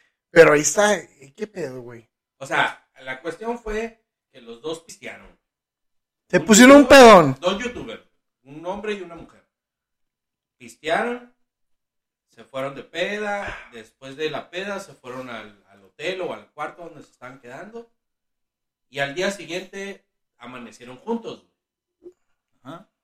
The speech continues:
Speaker 2: Entonces, la morra le dice como que, "¿Qué pasó, güey?" Y el vato, "Pues, no me acuerdo. O sea, los dos estábamos pedos, los dos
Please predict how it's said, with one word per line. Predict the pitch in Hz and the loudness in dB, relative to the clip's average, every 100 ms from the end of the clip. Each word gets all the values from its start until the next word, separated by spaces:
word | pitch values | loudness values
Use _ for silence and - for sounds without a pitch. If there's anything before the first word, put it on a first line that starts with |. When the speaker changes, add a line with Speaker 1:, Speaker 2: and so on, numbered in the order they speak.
| _ | _
Speaker 2:
Entonces, | 113 - 123 151 139 - _ _ _ _ _ _ _ _ _ _ _ | _ -18 -16 -14 -14 -14 _ _ _ _ _ _ _ _ _ _ _
la | 143 131 | -16 -16
morra | 127 135 143 139 127 - _ | -14 -10 -8 -6 -8 -14 _
le | 120 | _
dice | 123 120 _ | -20 -20 _
como | 123 117 | _ -20
que, | _ 104 _ | _ _ _
"¿Qué | - | -20
pasó, | - 131 151 196 | -20 -20 -20 -18
güey?" | 151 104 _ _ _ 110 | -18 -20 _ _ _ _
Y | |
el | 104 | _
vato, | 110 _ 110 101 _ _ _ | -20 _ -20 _ _ _ _
"Pues, | 104 101 _ _ | _ _ _ _
no | 104 | _
me | 113 | -20
acuerdo. | 107 - 151 196 - - _ _ _ _ _ _ _ _ _ _ _ _ | -20 -10 -8 -8 -12 -16 _ _ _ _ _ _ _ _ _ _ _ _
O | _ | _
sea, | 104 | _
los | 98 98 | -20 -20
dos | 139 | -20
estábamos | - 156 170 156 | -10 -8 -8 -14
pedos, | _ 143 190 208 208 _ _ _ _ | _ -8 -6 -8 -12 _ _ _ _
los | 104 101 | _ _
dos | 110 127 135 _ | -20 -20 -20 _